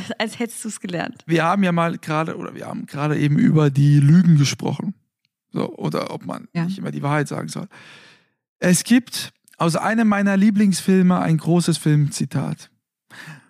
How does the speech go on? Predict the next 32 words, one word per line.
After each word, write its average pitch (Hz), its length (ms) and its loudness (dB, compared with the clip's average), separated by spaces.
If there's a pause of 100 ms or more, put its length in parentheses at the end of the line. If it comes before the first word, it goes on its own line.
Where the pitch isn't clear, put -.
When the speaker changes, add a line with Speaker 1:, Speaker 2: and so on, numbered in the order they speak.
(140)
Speaker 2:
worin 175 320 2
Alfred, 190 960 -2 (640)
Batman, 160 400 -4
in - 140 -8
dem 156 320 -4 (200)
Bruce 170 360 2
Wayne 160 360 2
sagt, 147 500 -2 (600)
"Manchmal 202 840 0
haben 160 360 -2
die 151 140 -4
Menschen 147 500 -4
mehr 135 220 -2
verdient 139 420 -6
als - 260 -10
die - 180 -6
Wahrheit. - 480 -10 (360)
Manchmal 165 840 0 (360)
sollte 131 420 -4
das - 240 -6
Vertrauen 131 720 -2
der - 120 -2
Menschen 120 500 -2
belohnt - 540 -4
werden." - 300 -16 (640)
Genau 214 340 0
da 202 160 2
sind 190 180 -2
wir 175 100 0
an 165 80 -2
dem 165 180 -2
Punkt. 151 280 -2